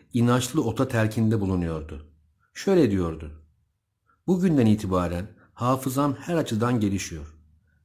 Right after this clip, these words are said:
Her an, her yerde bilmem gereken her şeyi hatırlayacağım. Aldığım etkiler net ve kesin olacak.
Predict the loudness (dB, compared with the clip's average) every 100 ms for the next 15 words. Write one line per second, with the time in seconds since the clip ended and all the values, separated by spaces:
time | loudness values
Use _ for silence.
0 | _ 0 2 2 0 -4 -8 0 2 4
1 | 2 2 2 2 4 2 2 0 0 -2
2 | -2 0 -2 0 0 0 0 0 0 -2
3 | -6 -10 -16 _ _ _ -20 -20 _ 0
4 | 2 4 4 4 2 0 2 2 4 4
5 | 2 0 -4 -2 -4 0 0 0 -2 -6
6 | -14